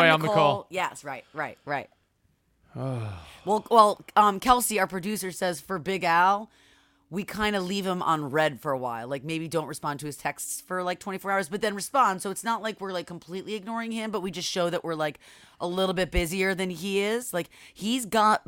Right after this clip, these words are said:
Speaker 2: little Henry every Tuesday and Thursday. We know that now. So literally, he's outside <laughs> my fucking door every Tuesday and Thursday.
Speaker 1: I have a que-, all right, so what, what do people,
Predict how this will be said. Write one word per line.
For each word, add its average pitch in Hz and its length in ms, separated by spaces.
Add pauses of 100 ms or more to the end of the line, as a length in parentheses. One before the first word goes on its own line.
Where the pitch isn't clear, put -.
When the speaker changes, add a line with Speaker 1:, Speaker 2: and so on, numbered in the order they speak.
(220)
Speaker 2:
little 185 340
Henry 185 440
every 156 200
Tuesday 165 360
and 151 100
Thursday. 165 320
We 139 140
know 165 160
that 160 160
now. 127 160
So 156 160
literally, 160 420
he's 156 160
outside 143 440
<laughs> - 40
my 165 100 (100)
fucking 160 320
door 156 340
every - 240 (100)
Tuesday - 480
and - 180
Thursday. - 520 (380)
Speaker 1:
I - 40
have 220 80
a 339 60
que-, 196 140
all 156 40
right, 160 220
so 202 240
what, 226 240
what 262 220
do 427 120
people, 190 540